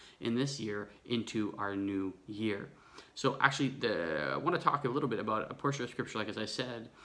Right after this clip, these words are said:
um, from the Old Testament, from the book of Isaiah.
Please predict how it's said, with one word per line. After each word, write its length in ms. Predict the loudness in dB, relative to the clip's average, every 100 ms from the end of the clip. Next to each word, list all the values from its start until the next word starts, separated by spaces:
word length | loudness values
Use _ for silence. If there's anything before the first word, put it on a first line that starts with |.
| -20 -18 0
um, 640 | 6 8 8 6 0 -4
from 160 | 0 2
the 140 | 2 -2 -12 -4
Old 200 | 2 2
Testament, 340 | 0 -6 -8 -14 -2
from 280 | 2 2 2
the 80 |
book 220 | -2 -2 2
of 100 | 4
Isaiah. 420 | 4 0 -6